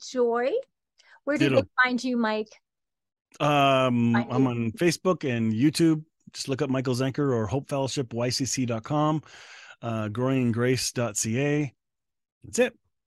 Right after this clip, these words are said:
Speaker 2: Simple.
Speaker 1: Yeah,
Speaker 2: Or the
Speaker 1: that's
Speaker 2: links
Speaker 1: right.
Speaker 2: that you're gonna have below or whatever. I don't know.
Speaker 1: Right. I, I got, got a bunch of your links and things, but I
Speaker 2: <laughs>
Speaker 1: just, like, sometimes people are listening and they're not looking
Speaker 2: Yeah.
Speaker 1: at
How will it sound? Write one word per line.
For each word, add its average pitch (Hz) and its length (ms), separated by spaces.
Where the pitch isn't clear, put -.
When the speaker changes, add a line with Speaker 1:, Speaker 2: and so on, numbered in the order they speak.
Speaker 2:
Simple. 196 220
Speaker 1:
Yeah, - 260
Speaker 2:
Or 151 80
the 151 80
Speaker 1:
that's 156 60
Speaker 2:
links 170 160
Speaker 1:
right. - 80
Speaker 2:
that 170 60
you're 147 80
gonna 156 140
have 151 200
below 170 180
or 147 100
whatever. 123 340
I 123 100
don't 104 100
know. 104 180
Speaker 1:
Right. 220 360
I, 233 180
I 247 100
got, - 220
got 247 160
a 220 40
bunch 226 260
of 196 100
your 202 160
links 196 400
and 196 180
things, 180 460
but - 160
I - 80
Speaker 2:
<laughs> 175 40
Speaker 1:
just, - 220
like, 190 200
sometimes 240 500
people 240 300
are 196 100
listening 214 480
and 190 120
they're 190 100
not 185 220
looking 185 240
Speaker 2:
Yeah. 90 60
Speaker 1:
at 85 60